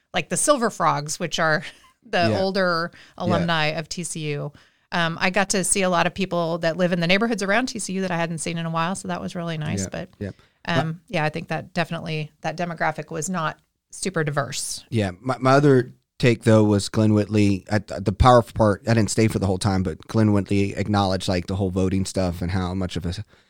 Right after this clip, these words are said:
Speaker 2: scam people are worried about, voter fraud and how that's just simply not true. I thought, I thought him talking about that, people clapping after that, being like, "Oh, okay, so there's some consciousness in here. People are thinking for themselves."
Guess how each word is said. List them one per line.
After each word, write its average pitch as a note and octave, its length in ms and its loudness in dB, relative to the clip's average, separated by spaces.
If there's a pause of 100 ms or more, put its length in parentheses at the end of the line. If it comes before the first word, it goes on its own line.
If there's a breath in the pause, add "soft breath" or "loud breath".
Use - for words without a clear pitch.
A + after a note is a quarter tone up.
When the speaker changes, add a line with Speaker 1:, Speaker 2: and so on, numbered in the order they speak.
(180 soft breath)
Speaker 2:
scam A2 500 4
people G2+ 240 0
are G2 80 2
worried G2 300 2
about, F#2 320 -2 (440 soft breath)
voter G#2+ 280 4
fraud F#2 460 2
and F#2 140 -2
how F#2+ 160 -2
that's F2+ 240 -4
just F#2 160 -6
simply F#2 320 -4
not F2 200 -4
true. F#2+ 260 -2
I F2+ 60 -2
thought, F#2+ 240 -4 (120)
I G#2 80 -6
thought F#2 320 -4
him G#2 400 -2
talking G2+ 340 -2
about F#2+ 280 0
that, F#2+ 200 -2
people G#2 260 -4
clapping G#2 520 -2
after G2 240 0
that, G2 240 2
being F#2+ 180 -2
like, F#2 320 -4
"Oh, G#2 240 0
okay, F#2+ 260 -2
so G2 140 -6
there's G#2 160 -4
some G2 120 -6
consciousness G2+ 640 -2
in E2+ 100 -6
here. F2+ 200 -2
People G#2+ 300 -4
are G#2 60 0
thinking G2 360 -2
for F#2 160 -6
themselves." F2 640 -6